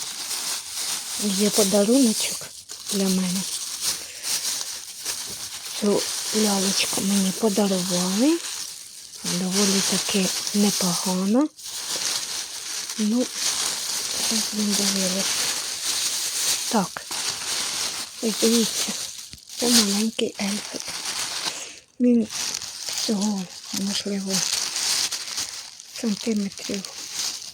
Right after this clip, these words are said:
двадцять-п'ятнадцять, м, зростом. І ось таке маленьке чудо.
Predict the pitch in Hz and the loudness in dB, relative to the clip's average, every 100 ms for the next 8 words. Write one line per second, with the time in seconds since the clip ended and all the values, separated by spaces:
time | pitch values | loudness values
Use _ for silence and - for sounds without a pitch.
0 | - 196 202 202 190 180 - - 190 - | -8 -6 -4 -4 -6 -6 -12 -14 -14 -16
1 | - - - 208 - 196 185 - - - | -20 -16 -10 -10 -6 -4 -4 -8 -16 -16
2 | - - - - _ - - - - - | -18 -20 -20 -20 _ -20 -20 -16 -12 -12
3 | - - - - - 196 190 185 190 190 | -14 -16 -18 -10 -4 -2 -2 -2 0 4
4 | - - 247 - - 320 320 - - - | 6 8 8 8 8 8 6 4 0 -2
5 | - - - - - - - - - - | -2 -4 -8 -10 -14 -18 -20 -18 -18 -20
6 | - - - - - - - - - - | -20 -20 -20 -20 -20 -20 -20 -20 -20 -20
7 | _ - 262 277 262 240 - 220 - 233 | _ -2 2 4 4 2 0 -4 0 0
8 | 226 - - - - _ 247 208 202 208 | 0 -4 -10 -14 -20 _ -6 -4 -4 -2
9 | 226 - 208 - - 208 - | -2 -2 -4 -6 -8 -8 -12